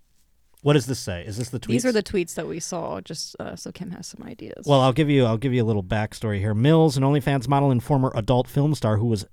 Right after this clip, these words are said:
Speaker 1: jilted when Williamson and his girlfriend Akima threw a gender reveal party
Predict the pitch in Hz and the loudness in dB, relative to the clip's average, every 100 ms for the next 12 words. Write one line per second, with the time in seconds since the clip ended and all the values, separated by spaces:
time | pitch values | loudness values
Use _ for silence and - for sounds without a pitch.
0 | 131 98 156 196 - 107 90 87 - - | -10 2 4 4 0 -4 -6 -10 -16 -20
1 | - - 113 120 135 131 120 113 104 90 | -10 -2 2 4 4 4 0 0 0 0
2 | 120 120 104 104 - 147 139 110 - 143 | 0 0 -2 -4 -4 -2 0 0 -2 0
3 | 127 101 110 127 110 95 147 180 - 101 | 2 2 0 0 0 2 2 0 0 -2
4 | 101 104 | -2 -2